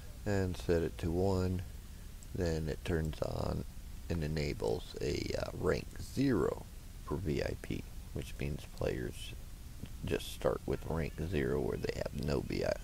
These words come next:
I P whatsoever. And then they can donate,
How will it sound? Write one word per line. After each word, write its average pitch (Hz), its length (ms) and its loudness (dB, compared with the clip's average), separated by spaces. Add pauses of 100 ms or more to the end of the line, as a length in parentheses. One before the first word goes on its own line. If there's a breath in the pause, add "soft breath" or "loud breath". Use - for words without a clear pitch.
(340)
I - 200 2
P - 300 -4
whatsoever. - 840 -2 (1600 loud breath)
And 76 120 0
then 71 180 0
they - 180 0
can - 260 -4
donate, 85 800 6